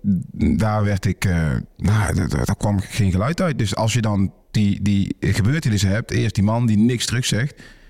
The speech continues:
Vervolgens kom ik aan, theater, nou, daar komt amper geluid uit.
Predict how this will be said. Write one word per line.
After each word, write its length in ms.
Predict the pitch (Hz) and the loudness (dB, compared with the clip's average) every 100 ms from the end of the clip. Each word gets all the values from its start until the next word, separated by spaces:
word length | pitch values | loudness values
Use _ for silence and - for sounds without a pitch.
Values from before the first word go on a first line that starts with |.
| - - | -20 -20
Vervolgens 380 | - 107 113 101 | -4 0 0 0
kom 160 | 117 | 0
ik 120 | 104 - | 0 -2
aan, 400 | 113 107 92 85 - - - - - | -2 0 0 -2 -10 -20 -20 -18 -2
theater, 460 | 110 110 104 92 90 | 0 0 0 0 0
nou, 180 | 101 95 | 0 0
daar 80 | 95 | -2
komt 240 | 98 95 - | -2 -4 -4
amper 300 | 139 143 110 | -2 0 0
geluid 360 | 92 107 123 95 | 0 0 0 0
uit. 460 | 101 127 - - | -2 -4 -10 -16